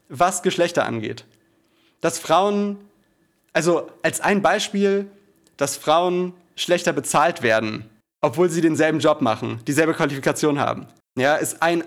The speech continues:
einfaches Beispiel dafür, dass es einen klaren Machtunterschied gibt zwischen Geschlechtern auch.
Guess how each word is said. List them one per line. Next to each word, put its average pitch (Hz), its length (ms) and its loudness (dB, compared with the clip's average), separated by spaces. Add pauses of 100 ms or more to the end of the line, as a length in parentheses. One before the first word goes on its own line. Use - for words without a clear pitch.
einfaches 190 500 0
Beispiel 196 680 0
dafür, 165 360 0
dass 143 160 0
es 131 60 -6
einen 135 100 0
klaren 147 300 0
Machtunterschied 139 600 -4
gibt 131 220 -4
zwischen 123 220 -8
Geschlechtern - 420 -14
auch. - 180 -20